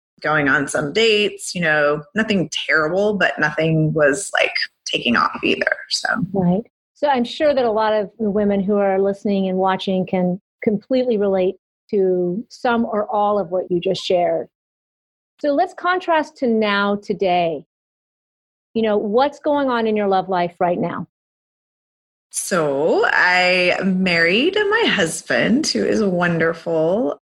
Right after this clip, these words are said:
Speaker 1: three years ago. We celebrated our anniversary in December, just last month.
Speaker 2: Congratulations.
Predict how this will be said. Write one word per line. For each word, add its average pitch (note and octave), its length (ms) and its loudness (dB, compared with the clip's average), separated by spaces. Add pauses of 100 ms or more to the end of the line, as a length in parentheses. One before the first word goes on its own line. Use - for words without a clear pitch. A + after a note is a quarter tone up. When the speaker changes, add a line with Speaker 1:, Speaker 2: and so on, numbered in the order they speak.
(360)
Speaker 1:
three A3 200 0
years G3 220 2
ago. F#3 440 2
We F3+ 460 2
celebrated F3 420 0
our D3 60 2
anniversary F3 460 0
in F#3 100 2
December, F#3 580 0
just - 180 -12
last - 240 -2
month. E3 380 0 (320)
Speaker 2:
Congratulations. G3+ 580 0